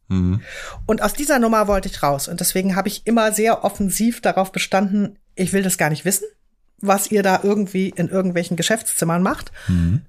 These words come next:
Speaker 2: Ähm, und hab das auch meinen Kollegen immer sehr deutlich gesagt. Ich bin da raus. Und, ähm, das hat, glaub ich, einigermaßen gut funktioniert, auch bei Hamburg eins.
Speaker 1: Mhm.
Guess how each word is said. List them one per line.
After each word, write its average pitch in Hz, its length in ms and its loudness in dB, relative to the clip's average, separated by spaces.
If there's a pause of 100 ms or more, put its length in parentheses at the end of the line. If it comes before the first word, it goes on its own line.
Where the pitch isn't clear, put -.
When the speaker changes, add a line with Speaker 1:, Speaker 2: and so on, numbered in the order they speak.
Speaker 2:
Ähm, 107 380 2
und - 140 0
hab 226 180 0
das 247 220 2
auch 214 180 0
meinen 208 240 2
Kollegen 208 340 0
immer 147 200 -2
sehr 143 140 -2
deutlich 143 320 -8
gesagt. 135 360 -8
Ich - 140 -8 (440)
bin 196 120 2
da 180 100 4
raus. 156 380 -2 (920)
Und, 190 520 0
ähm, 190 640 2 (1600)
das - 540 -2
hat, - 320 -2 (800)
glaub 180 220 0
ich, 202 160 -4
einigermaßen 180 680 0
gut 170 180 -4
funktioniert, 165 680 -2
auch 170 120 -4
bei 160 140 -2
Hamburg 151 280 -4
eins. 139 420 -6 (200)
Speaker 1:
Mhm. 110 360 2